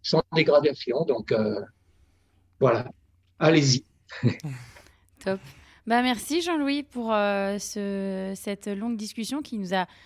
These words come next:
Speaker 2: euh, ben, bien fait plaisir. Comme d'habitude, nous on adore, euh, écouter, euh, les histoires, euh, surtout, euh, quand on parle de, d'ultra, de longue
Speaker 1: De la
Speaker 2: distance.
Speaker 1: course.
Speaker 2: Exactement.
Speaker 1: D'ultra, ouais. Ça fait rêver, hein.
Speaker 2: C'est ça.
Speaker 1: Ah, les chiffres font rêver, hein.
Speaker 2: <laughs>
Speaker 1: Même, même moi, ça me fait encore rêver.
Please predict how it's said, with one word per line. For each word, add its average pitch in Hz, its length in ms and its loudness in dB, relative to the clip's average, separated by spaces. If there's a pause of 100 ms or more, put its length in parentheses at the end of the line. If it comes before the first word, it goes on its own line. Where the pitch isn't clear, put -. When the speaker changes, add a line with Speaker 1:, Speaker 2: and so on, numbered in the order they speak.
(320)
Speaker 2:
euh, 180 160 -2
ben, 180 180 0
bien 208 200 2
fait 262 140 2
plaisir. 233 300 -2
Comme 214 160 -2
d'habitude, 196 360 -4
nous 208 60 -4
on 185 100 -4
adore, 175 400 0
euh, 165 340 -4
écouter, 220 600 -2
euh, 185 220 0
les 185 260 -4
histoires, 208 380 -2
euh, 180 140 -4
surtout, 190 360 -12
euh, 170 380 -6
quand 185 160 -8
on 175 60 -8
parle 185 240 -2
de, 165 120 -6 (460)
d'ultra, 175 480 -2
de 175 80 -2
longue 175 200 -6
Speaker 1:
De 165 280 0
la 123 100 6
Speaker 2:
distance. - 60 0
Speaker 1:
course. 127 180 0 (400)
Speaker 2:
Exactement. 175 600 -2
Speaker 1:
D'ultra, 113 440 4
ouais. - 80 -2
Ça 131 120 4
fait 139 100 4
rêver, 143 300 6
hein. 135 120 2 (380)
Speaker 2:
C'est 226 160 -2
ça. 190 160 6
Speaker 1:
Ah, - 40 10
les 139 140 8
chiffres - 280 2
font 139 120 4
rêver, 135 240 8 (100)
hein. 135 260 -4
Speaker 2:
<laughs> 185 140 0
Speaker 1:
Même, 214 300 10
même 185 420 2 (100)
moi, 180 160 4
ça 180 140 4
me 147 40 -4
fait 151 120 0
encore 175 300 6
rêver. 170 340 6